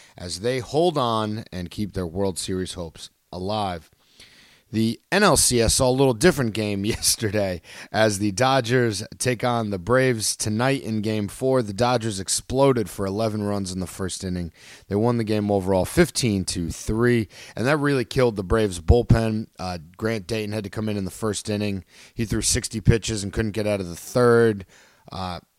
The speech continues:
they were using everybody out of that bullpen, which is sure to be a little taxed today. It'll be Clayton Kershaw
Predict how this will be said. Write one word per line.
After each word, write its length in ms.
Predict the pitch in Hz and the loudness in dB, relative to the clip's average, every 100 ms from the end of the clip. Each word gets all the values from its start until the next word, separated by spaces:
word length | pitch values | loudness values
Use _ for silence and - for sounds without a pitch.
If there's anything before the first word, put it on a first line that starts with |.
| _ | _
they 240 | 90 98 123 | -10 0 4
were 140 | 123 | 4
using 340 | 117 120 107 117 | 4 2 2 2
everybody 500 | 123 127 117 113 110 | 2 2 2 2 0
out 60 | |
of 60 | 107 | 0
that 160 | 101 | -2
bullpen, 400 | 107 104 - 104 | -2 -2 0 0
which 160 | 98 87 | -2 -6
is 80 | 95 | -6
sure 300 | - 160 160 | -2 2 2
to 60 | |
be 120 | 117 110 | 0 -2
a 80 | |
little 220 | 104 101 90 | 0 -2 -4
taxed 400 | 113 107 - - | -4 -4 -4 -4
today. 260 | 104 98 - - - - | -4 -4 -8 -20 -16 -4
It'll 120 | 120 | -2
be 80 | 113 | 0
Clayton 320 | - 165 170 | 2 2 2
Kershaw 720 | - 170 160 - 117 98 92 | 2 2 4 2 2 2 0